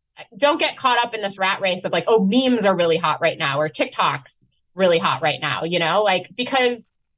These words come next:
you also have to use these platforms well, and you're not gonna use them well if you're turned off by it. But at the same time, like I said, they exist for a reason. So even if you're just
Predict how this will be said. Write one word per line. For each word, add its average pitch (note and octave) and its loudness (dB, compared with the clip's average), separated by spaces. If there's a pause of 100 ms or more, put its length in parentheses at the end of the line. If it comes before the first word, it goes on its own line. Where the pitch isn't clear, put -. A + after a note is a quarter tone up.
(100)
you C4+ 0
also D4 2
have D4 0
to C4 -10
use A#3 -10
these A3 -8
platforms F#3+ -2
well, F#3 2
and G3+ 0
you're G3 -2
not F#3+ 0
gonna G#3 -4
use F3+ -6
them E3+ -4
well D#3 0
if D3 0 (380)
you're F#3 -4
turned F3 -4
off D3 0 (100)
by - -4
it. - -6 (280)
But F#3 0
at A3+ -4
the A#3 0
same G#3+ -6
time, B3+ 0
like G3+ -2
I G3+ -2
said, G#3 0
they F#3 0
exist F3+ -6
for F3 0
a E3 0
reason. A#3+ -2
So F#3+ 0 (200)
even B3 -2
if B3+ -2
you're G3 -2
just G#3+ -2